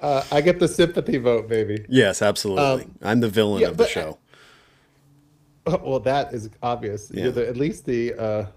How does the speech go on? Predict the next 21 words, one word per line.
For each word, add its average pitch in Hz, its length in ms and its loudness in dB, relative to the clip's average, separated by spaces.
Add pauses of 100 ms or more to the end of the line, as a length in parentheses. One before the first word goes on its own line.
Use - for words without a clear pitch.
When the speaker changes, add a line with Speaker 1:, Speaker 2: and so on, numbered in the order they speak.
(120)
Speaker 1:
cyberbully, 113 680 2
since 104 300 -4
we're 107 100 2
virtual. 101 640 -2
Speaker 2:
<laughs> - 340 -16 (440)
Speaker 1:
Um, 123 500 2 (2250)
no, 220 200 8
but 170 200 4
really, 226 440 8
really, 185 560 2
like, 170 340 0
even 208 400 0
environmental 170 540 0
science, 208 440 -10
I - 80 -10
mean, 139 280 -6 (100)
the, 151 220 -2
the, 147 220 -2
the 156 100 0
whole 156 220 -2
question 151 680 -4